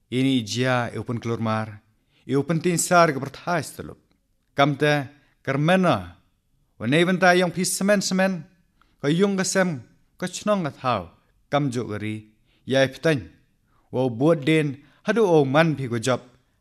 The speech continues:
Ha i le ye ini kjut. Ha. Mye le ulen. Em chibon ki jing e ha perdi ye le.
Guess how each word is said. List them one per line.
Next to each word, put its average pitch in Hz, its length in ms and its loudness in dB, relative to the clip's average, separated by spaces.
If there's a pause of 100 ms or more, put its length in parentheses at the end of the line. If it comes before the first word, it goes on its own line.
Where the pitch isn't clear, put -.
(120)
Ha 131 100 -4
i 117 260 -4
le 113 160 -4 (260)
ye 107 200 -8
ini 95 140 -10
kjut. 98 300 -16 (800)
Ha. 151 400 4 (480)
Mye 151 320 2
le 170 100 4
ulen. 143 380 2 (340)
Em 180 200 4
chibon 196 360 4
ki 180 80 -2
jing 190 160 -4
e 190 120 2
ha 127 180 -2
perdi 143 360 0
ye 117 60 0
le. 110 160 -4